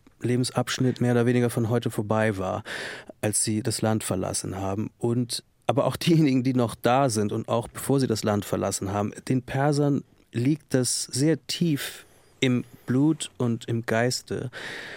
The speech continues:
einen sehr tragischen Blick auf die Welt zu werfen. Und das hat sich auf mich, ich nehme an, epigenetisch einfach so übertragen. Und so kommt auch das in meiner Musik zum Tragen.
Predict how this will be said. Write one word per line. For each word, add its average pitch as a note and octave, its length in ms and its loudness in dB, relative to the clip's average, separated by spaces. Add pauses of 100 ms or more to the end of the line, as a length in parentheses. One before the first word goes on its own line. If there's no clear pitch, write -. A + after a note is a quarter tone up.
(800)
einen C3+ 120 2
sehr C#3+ 160 2
tragischen A#2 840 -2
Blick A#2 400 -2
auf G#2 100 -6
die G#2 160 -4
Welt G2+ 180 -4
zu F#2+ 200 -6
werfen. G2+ 300 -4
Und A2 100 -4
das A2+ 180 -2
hat A#2+ 140 -4
sich A#2 260 -6
auf - 160 -6
mich, A#2+ 360 -2
ich - 120 -6
nehme A#2+ 380 0
an, A#2 420 0
epigenetisch A#2 1160 -2 (100)
einfach A2+ 280 -4
so A#2+ 160 -2
übertragen. A2+ 640 0
Und G#2+ 100 -4
so A#2+ 280 -2 (100)
kommt - 600 -6 (200)
auch A2+ 220 0
das A#2 220 0
in A#2+ 100 0
meiner A#2+ 180 2
Musik A2+ 320 0
zum G2 160 -4
Tragen. - 420 -8